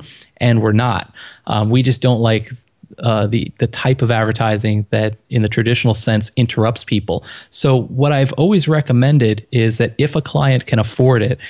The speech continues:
if you have a budget for it, it's a smart idea to run a paid advertising campaign from the start,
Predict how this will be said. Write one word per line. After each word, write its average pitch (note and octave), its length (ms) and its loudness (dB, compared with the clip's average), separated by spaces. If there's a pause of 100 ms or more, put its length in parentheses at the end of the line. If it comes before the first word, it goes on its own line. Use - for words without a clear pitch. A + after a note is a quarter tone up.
(120)
if C#3 180 0
you C#3+ 80 4
have C3 160 4
a A#2 40 2
budget A#2+ 400 0
for A2 240 0
it, G#2 120 0 (460)
it's B2+ 260 0
a B2+ 60 2
smart D#3 440 0
idea B2+ 480 2
to A#2 160 -2
run A2+ 340 2
a G2+ 60 2
paid A#2+ 300 0
advertising B2+ 500 0
campaign C#3 500 2
from A#2+ 240 0
the A2 80 2
start, C3 440 -2